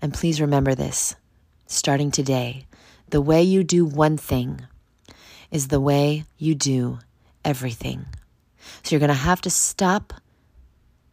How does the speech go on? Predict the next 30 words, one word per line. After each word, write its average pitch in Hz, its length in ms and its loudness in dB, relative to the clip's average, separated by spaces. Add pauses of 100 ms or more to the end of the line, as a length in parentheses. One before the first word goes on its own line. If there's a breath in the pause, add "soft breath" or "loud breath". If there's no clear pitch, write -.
(1120)
looking 147 680 0 (100)
for - 140 -8
the 147 100 -2
quick - 320 -2
fix - 640 0
in 143 200 0
one 156 200 4
area 147 300 2
of 135 100 -2
your 139 120 -2
life, 131 440 -4 (460 loud breath)
because 147 260 -2
what's 156 140 0
happening 160 480 0
is 127 280 -4 (200 loud breath)
it's - 160 -6
going 165 220 2
to 165 120 0
affect - 560 -2 (220 loud breath)
the 156 200 0
other 160 400 2
areas 135 400 0
of 131 120 -4
your 131 120 -4
life, 123 460 -8 (400 loud breath)
and 143 100 -2
you'll 143 120 2
never 151 260 4
be 151 120 0
happy, 139 500 -4